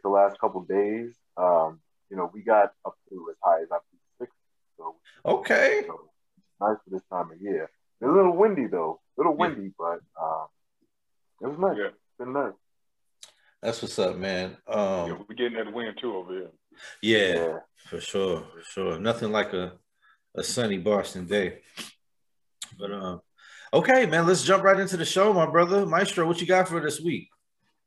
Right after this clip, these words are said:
Speaker 1: All right, all right. So, um, I got a few, a few things that, um, you know, I had missed, you know, we had missed the last couple of weeks. So I'm, I'm doubling back and picking up on, on this stuff now.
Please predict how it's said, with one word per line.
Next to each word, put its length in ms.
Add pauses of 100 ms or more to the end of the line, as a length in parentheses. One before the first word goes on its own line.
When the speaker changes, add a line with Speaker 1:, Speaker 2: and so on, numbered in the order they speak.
(480)
Speaker 1:
All 100
right, 200
all 100
right. 240 (160)
So, 480
um, 560 (1040)
I 80
got 140
a 60 (100)
few, 380
a 100
few 240
things 340
that, 220
um, 400 (500)
you 80
know, 300 (160)
I 160
had 120
missed, 300 (260)
you 80
know, 300
we 100
had 160
missed 140 (240)
the 80
last 220
couple 160 (120)
of 40
weeks. 220 (240)
So 80
I'm, 180 (100)
I'm 120 (340)
doubling 320
back 320
and 160
picking 180
up 200
on, 280
on 300 (120)
this 100 (100)
stuff 140 (100)
now. 220